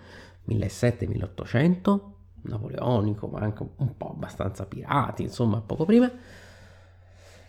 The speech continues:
Wooden Ships and Iron Man. Avrà il gioco bellissimo, un classico in assoluto, se non l'avete mai giocato, cercatelo, a parte perché veramente merita, esagonato, con queste navi che si girano con la base del vento, c'è tutta una serie di dettagli, di tabelle, eccetera.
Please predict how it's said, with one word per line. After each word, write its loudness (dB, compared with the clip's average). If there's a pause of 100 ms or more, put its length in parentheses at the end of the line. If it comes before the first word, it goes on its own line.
(200)
Wooden 10
Ships 4
and 2 (160)
Iron -8
Man. 2 (840)
Avrà 0
il 6
gioco -4
bellissimo, 0 (220)
un -8
classico -6
in -8
assoluto, -6
se -8
non -6
l'avete -8
mai -4
giocato, -10
cercatelo, 0
a -6
parte -4
perché -10
veramente -6
merita, 0
esagonato, -2
con -10
queste -8
navi 2
che -6
si -8
girano -2
con -12
la -4
base -6
del -4
vento, 2
c'è -4
tutta -6
una -6
serie -2
di -2
dettagli, -2
di -4
tabelle, -2
eccetera. -8